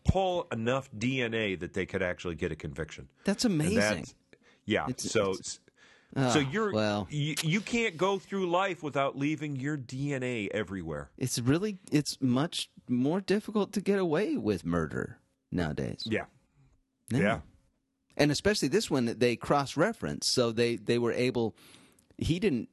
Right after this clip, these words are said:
Speaker 2: even if he didn't give him his D N A, it narrowed the field of possible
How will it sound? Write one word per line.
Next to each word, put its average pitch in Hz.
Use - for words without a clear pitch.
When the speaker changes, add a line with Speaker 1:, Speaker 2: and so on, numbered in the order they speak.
Speaker 2:
even 139
if -
he 139
didn't 120
give 180
him 113
his 107
D 107
N 85
A, 69
it 90
narrowed 113
the 95
field 92
of -
possible 85